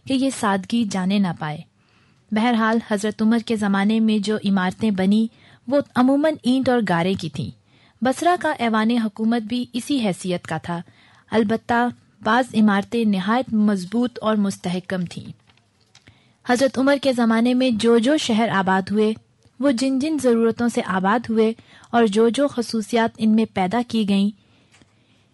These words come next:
इनके लिहाज से हर शहर तारीख़ इस्लाम का एक सफ़ा कहा जा सकता है। जहाँ अब बसरा आबाद है, यहाँ पहले कफ़-ए-दस्त मैदान पड़ा हुआ था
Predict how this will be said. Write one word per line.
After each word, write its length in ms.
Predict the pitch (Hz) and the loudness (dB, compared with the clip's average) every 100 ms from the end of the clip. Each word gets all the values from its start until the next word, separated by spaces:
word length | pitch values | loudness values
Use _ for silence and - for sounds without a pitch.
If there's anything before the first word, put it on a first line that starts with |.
| _ _ - | _ _ -6
इनके 300 | 311 320 320 | -4 -2 0
लिहाज 320 | 269 233 220 | 0 0 -2
से 220 | - 262 | -4 -6
हर 300 | 240 - 277 | -6 -4 -2
शहर 400 | 285 233 190 180 - - | -2 -2 -2 -4 -8 -4
तारीख़ 340 | 208 208 - | -2 -2 -4
इस्लाम 440 | 208 196 214 190 202 | -6 -6 -4 -2 -2
का 140 | 214 | -2
एक 140 | 208 - | -6 -6
सफ़ा 320 | 196 185 180 | -8 -6 -6
कहा 240 | 165 156 | -6 -8
जा 160 | 147 143 | -8 -10
सकता 320 | - - - | -12 -14 -14
है। 160 | 156 - - _ _ _ - _ _ _ _ - | -12 -16 -20 _ _ _ -20 _ _ _ _ -4
जहाँ 320 | 294 381 349 | 0 2 2
अब 100 | 240 | 0
बसरा 380 | 220 - 277 285 | -4 -2 -2 0
आबाद 420 | 202 190 208 - | 0 0 -4 -4
है, 200 | 233 240 - _ _ | -6 -6 -12 _ _
यहाँ 260 | 226 247 269 | 0 2 2
पहले 260 | 240 240 240 | 0 0 0
कफ़-ए-दस्त 680 | 233 208 220 202 220 - 208 | -2 -4 -2 -4 -4 -4 -4
मैदान 360 | 175 170 185 | -2 -2 -2
पड़ा 200 | 185 170 | -2 -4
हुआ 240 | 165 143 143 | -4 -6 -8
था 240 | - | -12